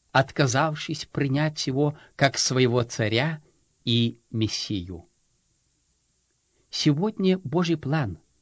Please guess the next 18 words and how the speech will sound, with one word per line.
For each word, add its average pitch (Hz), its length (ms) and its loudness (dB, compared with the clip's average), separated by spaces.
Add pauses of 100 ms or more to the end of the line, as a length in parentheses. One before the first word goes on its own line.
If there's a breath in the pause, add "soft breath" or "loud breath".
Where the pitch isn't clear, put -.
(420 soft breath)
связанный 151 540 4
с - 100 -2
Израилем, 151 800 2
временно 147 500 2
отложен, 131 600 -4 (640 soft breath)
и 123 80 4
Бог 120 320 4
посылает 131 520 2
свою 127 460 0
благую 131 480 2
весть 139 400 2
Евангелия 156 800 0 (760)
язычникам 147 1000 2 (320 loud breath)
и 170 120 6
созидает 156 800 2
церковь, 147 540 -2 (100)
тело 127 360 2
Христово, 139 720 0